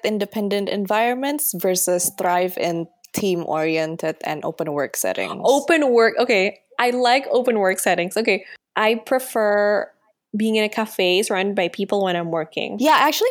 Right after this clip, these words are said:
Speaker 1: me too. I, I do like working in cafes, but then, like, I prefer a quiet environment when it is in a cafe. And I don't know.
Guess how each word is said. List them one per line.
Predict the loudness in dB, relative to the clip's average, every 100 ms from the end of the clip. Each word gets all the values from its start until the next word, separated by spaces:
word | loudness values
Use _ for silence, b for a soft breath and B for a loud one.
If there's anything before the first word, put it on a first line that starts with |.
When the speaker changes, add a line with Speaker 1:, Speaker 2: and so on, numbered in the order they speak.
| 0
Speaker 1:
me | 0
too. | 0 2 0 0
I, | -4 -2
I | 0
do | 0 0 0
like | 0 0
working | 0 0 -2
in | -2
cafes, | 0 -2 0 0 0
but | -2 0
then, | 0 0 0
like, | 0
I | 0
prefer | -2 -4 -6 -2 -2 -2 -4
a | -6
quiet | -6 -2 0 2 0 -6 _ _ -20 _
environment | -2 0 0 2 2 2 0 -2 _ _
when | -2
it | 0 2
is | 0
in | 0 -2
a |
cafe. | -2 -2 0 0 0 -2 b b b b -2
And | -2 0 -6 -8
I | -4
don't | 0
know. | 0 -2